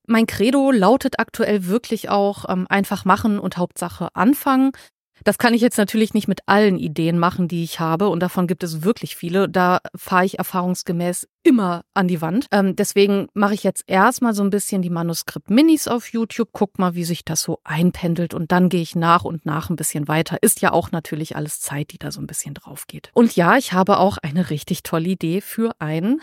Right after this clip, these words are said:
Trommelwirbel-Livestream-Format. Da weiß ich auch schon,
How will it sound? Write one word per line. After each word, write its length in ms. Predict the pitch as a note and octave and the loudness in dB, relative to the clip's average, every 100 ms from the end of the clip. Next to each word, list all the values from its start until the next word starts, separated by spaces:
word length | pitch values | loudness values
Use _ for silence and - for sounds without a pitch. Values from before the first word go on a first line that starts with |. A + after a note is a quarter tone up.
| - - | -8 -16
Trommelwirbel-Livestream-Format. 2750 | - E3 E3 G3 F3 E3+ A3+ C4 C#4 - F#3+ F3+ A#3 F#4 - - - - E3+ F3 D#3+ - D#3 D#3 D3 B3 - _ | -2 0 2 2 0 0 2 2 -2 -4 0 2 2 2 -4 -6 -8 -2 0 0 -2 -4 -2 -2 0 -2 -4 _
Da 440 | A3+ A3 G#3 F#3+ | 2 2 0 0
weiß 300 | F#3 G#3+ D#4+ | 2 4 2
ich 240 | E4 - - | -2 -4 -2
auch 140 | B3+ | -2
schon, 600 | - B3+ A#3+ B3+ A#3 A2 | -2 0 4 4 2 -4